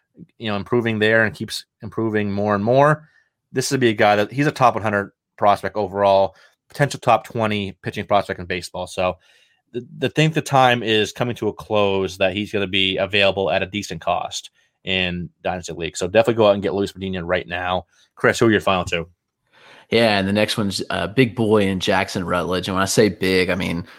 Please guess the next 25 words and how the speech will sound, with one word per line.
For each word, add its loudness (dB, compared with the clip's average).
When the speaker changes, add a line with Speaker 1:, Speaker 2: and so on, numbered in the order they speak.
Speaker 2:
literally 6
he's -2
six-foot-eight, -2
two -4
fifty. -10
He's -8
just -8
a -6
massive -4
human 2
being, -2
and -4
he 2
was 0
the 2
Nationals' -2
first-round -2
pick -2
in -4
twenty -6
nineteen. -2
So 2
much 2
talent 0
here. -2